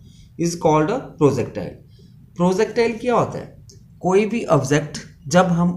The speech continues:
उसको initially कुछ वेलोसिटी देके थ्रोन करते हैं in the horizontal directions और उसके बाद उसको हम लेफ्ट कर देते हैं under the effect of gravity, तो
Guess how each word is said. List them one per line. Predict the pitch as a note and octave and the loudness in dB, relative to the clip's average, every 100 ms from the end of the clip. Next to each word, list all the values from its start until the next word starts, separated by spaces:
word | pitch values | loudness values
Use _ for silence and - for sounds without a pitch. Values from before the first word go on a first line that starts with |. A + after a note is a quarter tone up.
| E3 | -4
उसको | D3+ - D3+ - | -8 -6 -6 -2
initially | D3+ E3 F3 G3 C#3+ D3+ - - - - - | -2 0 0 0 0 0 -4 -12 -20 -20 -10
कुछ | G#3 G#3 G3+ | -8 -6 -2
वेलोसिटी | E3+ D#3 D3+ D3 F#3+ F#3 D#3+ | 0 2 2 -2 -6 -4 -2
देके | D3 C#3 G2 - - - - - - - - - - - - | -2 -4 -6 -8 -16 -20 -20 -20 -20 -20 -20 -20 -20 -20 -2
थ्रोन | F3+ D#3 C#3+ | 4 4 4
करते | A#2+ - A2 | -2 -4 -6
हैं | F2+ F2+ - - _ _ - - - | -6 -8 -18 -20 _ _ -20 -14 -4
in | E3+ | 2
the | F3 C3+ | 4 4
horizontal | C3 A2+ A2+ G#2 G#2 | 2 0 -2 -2 -4
directions | G2+ F#2 - - - - - - - | -8 -10 -14 -16 -18 -20 -20 -20 0
और | E3+ F#3 F#3 | 2 2 0
उसके | - G#3+ | -2 2
बाद | G3+ G3 F#3+ | 2 2 0
उसको | G3 E3+ - F#3 | -4 -6 -6 -2
हम | F3 E3+ | 0 0
लेफ्ट | D#3+ E3 - | -2 -4 -6
कर | D#3 | -4
देते | C#3 C#3 D#3+ | -4 -4 -4
हैं | E3 C#3 | -4 -4
under | C#3+ C#3 | -4 -2
the | D3 G#3 - - - - - - - - | 0 0 -2 -12 -20 -20 -20 -20 -18 -4
effect | D3+ - C3+ | -4 0 -2
of | - | -2
gravity, | G#2+ F2+ - D2+ - - - - - - - - - - - - | -6 -6 -10 -14 -16 -18 -20 -20 -20 -20 -20 -20 -20 -20 -20 -16
तो | - | -2